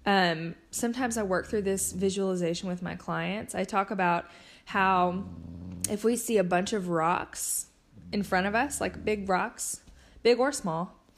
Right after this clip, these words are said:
we imagine that underneath the rocks, there's all sorts of creepy crawlies, right? There's spiders, there could be snakes, depending on the size of the rock. There could be all sorts of scary things. It's dark under there. We, we can't see it. Therefore, we don't know what it will be.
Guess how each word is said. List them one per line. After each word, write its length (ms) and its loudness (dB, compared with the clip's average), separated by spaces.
we 400 4
imagine 520 2
that 220 2
underneath 480 2
the 100 2
rocks, 520 0
there's 240 -2
all 200 4
sorts 240 -4
of 120 -8
creepy 300 -2
crawlies, 600 -6
right? 260 2
There's 200 -6
spiders, 880 2
there 160 2
could 160 -4
be 120 -2
snakes, 520 -2
depending 340 -2
on 80 -4
the 80 -2
size 300 -2
of 40 -4
the 100 0
rock. 440 2
There 100 -2
could 200 -8
be 120 2
all 160 2
sorts 240 -2
of 80 -4
scary 300 0
things. 380 -8
It's 160 -8
dark 320 2
under 180 -2
there. 240 2
We, 160 -2
we 140 -4
can't 260 -2
see 300 2
it. 200 0
Therefore, 300 2
we 100 4
don't 300 2
know 160 2
what 240 2
it 100 -4
will 100 -2
be. 460 0